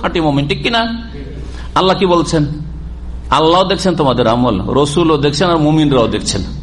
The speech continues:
তাহলে এই আয়াত দিয়ে যদি আমি বলি যে রসুলকে যদি আজকে হাজির নাজির বলো, তো সাহাবীরাও হাজির নাজির,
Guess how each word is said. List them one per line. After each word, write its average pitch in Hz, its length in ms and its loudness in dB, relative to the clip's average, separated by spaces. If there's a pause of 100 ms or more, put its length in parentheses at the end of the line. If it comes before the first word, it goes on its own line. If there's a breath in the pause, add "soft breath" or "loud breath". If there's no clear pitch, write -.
(840)
তাহলে 143 200 2
এই 147 120 4
আয়াত 139 200 2
দিয়ে 135 140 2
যদি 135 200 2
আমি 127 160 2
বলি 123 200 2
যে 117 140 0
রসুলকে 170 500 2
যদি 170 160 0
আজকে 139 280 0
হাজির 151 280 2
নাজির 156 300 2
বলো, 117 260 2
তো 156 120 0
সাহাবীরাও 190 500 2
হাজির 165 260 0
নাজির, 131 320 -2